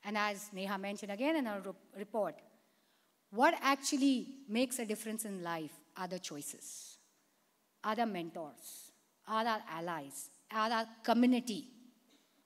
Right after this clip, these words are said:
which helps us to think through various situations when we are deciding those priorities.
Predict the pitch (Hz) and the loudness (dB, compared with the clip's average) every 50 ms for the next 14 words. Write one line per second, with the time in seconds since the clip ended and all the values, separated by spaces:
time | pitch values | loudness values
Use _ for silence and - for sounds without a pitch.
0 | _ _ - 180 190 254 311 320 - - - - - - - - - - 247 269 | _ _ -6 0 4 6 6 6 4 0 -4 -6 -16 -20 -16 -8 -2 2 4 4
1 | 277 294 285 - - - 202 160 - - - - - - - - - _ _ _ | 4 2 0 -2 -4 -2 -2 -2 -2 -4 -4 -6 -6 -10 -14 -20 -20 _ _ _
2 | _ _ _ _ - - 240 226 226 240 - 262 311 339 320 330 - 269 302 277 | _ _ _ _ -4 -2 -2 -2 -4 -2 2 4 6 6 6 4 2 -2 0 2
3 | 240 233 233 220 233 233 226 233 214 196 - 220 214 226 233 226 - 196 185 180 | 2 2 2 2 0 -2 -2 -4 -8 -8 -4 -2 0 0 0 -2 -4 -8 -10 -8
4 | - 196 202 196 196 196 196 196 175 196 185 - - - 190 202 208 196 170 170 | -6 -4 -4 -2 -2 -4 -4 -6 -6 -6 -6 -6 -2 -2 -2 -2 -2 -2 -4 -6
5 | 170 160 151 - - - 160 143 135 139 139 135 - 131 117 - - - - - | -6 -8 -8 -10 -12 -12 -12 -10 -10 -12 -14 -16 -18 -20 -20 -14 -12 -12 -10 -12
6 | - - | -12 -14